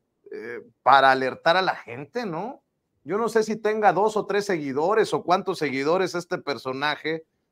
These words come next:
Mario Campos, que dice que en Twitter tiene ciento treinta y cuatro mil ochocientos seguidores,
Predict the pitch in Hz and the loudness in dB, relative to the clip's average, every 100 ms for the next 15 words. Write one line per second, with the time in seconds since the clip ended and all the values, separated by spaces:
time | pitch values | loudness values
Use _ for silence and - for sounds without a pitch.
0 | _ 135 156 170 143 151 151 170 165 135 | _ 2 6 6 4 4 2 0 -4 -2
1 | 147 170 180 - 135 127 120 117 113 165 | -2 -2 -4 -4 -4 -2 -4 -8 -8 -6
2 | 170 165 135 156 165 165 160 - _ _ | -2 -2 -2 -2 -2 0 -2 -6 _ _
3 | _ - 165 196 202 202 196 147 135 143 | _ -12 0 0 2 0 0 -2 0 -2
4 | 151 139 135 127 160 180 - 127 160 175 | 0 -2 -2 -4 -2 -2 -2 -4 -2 -2
5 | 170 160 - 127 113 120 139 131 127 160 | -2 -6 -4 -6 -6 -6 -2 -2 -4 -8
6 | - | -14